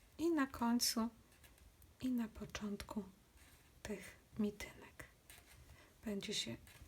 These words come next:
ładnie układał na dłoni, nie będzie się rolował. O ile przy czapce, jak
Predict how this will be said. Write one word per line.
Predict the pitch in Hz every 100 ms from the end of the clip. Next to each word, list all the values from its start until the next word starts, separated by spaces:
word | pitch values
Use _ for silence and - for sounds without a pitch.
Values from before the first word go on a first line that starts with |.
| - -
ładnie | 294 294 277
układał | 269 269 247 247 240
na | 233
dłoni, | 220 220 226 214 214 214 - - - - - - - 330
nie | 285
będzie | 214 208 185
się | - - -
rolował. | 220 226 214 208 208 202 - - - - - - - - - - - - - - - - - - - - - - -
O | 285 262
ile | 214 208
przy | - 220
czapce, | - 233 - -
jak | 208